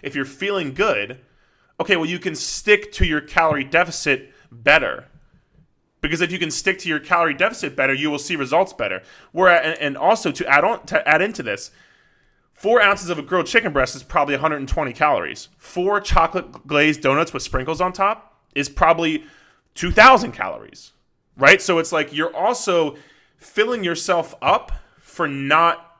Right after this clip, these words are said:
the same amount of calories as four chocolate glazed donuts would be, right? So you're using your calories more effectively. And that's gonna be a theme of, of this How to Optimize Fat Loss podcast, because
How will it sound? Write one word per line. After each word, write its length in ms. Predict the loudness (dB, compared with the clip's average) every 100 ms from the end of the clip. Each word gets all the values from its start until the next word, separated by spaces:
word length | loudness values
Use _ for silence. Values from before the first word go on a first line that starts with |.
| _
the 200 | -10 -8
same 320 | -6 -2 0 2
amount 280 | 2 2
of 80 | 0
calories 480 | 2 4 4 2 -2
as 280 | -2 -2 -2
four 280 | -6 -4 -4
chocolate 360 | -4 -6 -6
glazed 260 | -10 -10 -8
donuts 300 | -10 -10 -12
would 140 | -14
be, 280 | -12 -14 -16 _
right? 280 | -2 0 0
So 240 | -2 -2 -4 -18 _
you're 160 | -6 -6
using 420 | -4 -6 -6 -6
your 120 | -6
calories 500 | 2 4 4 0 -4
more 160 | -6 -6
effectively. 640 | -4 -4 -4 -10 -14 -16 _ _ _ _ _ -20 _ -8
And 80 | -2
that's 200 | 0 0
gonna 120 | -2
be 120 | 0
a 40 |
theme 360 | 0 0 0 0
of, 180 | 0 -2 -14 _
of 160 | -12 -4
this 220 | -4 -4
How 160 | 2 2
to 80 | 2
Optimize 500 | -2 -2 -2 -4 0
Fat 280 | 4 4
Loss 160 | 2 -6
podcast, 440 | -6 -6 -4 -8
because 280 | -6 -8 -10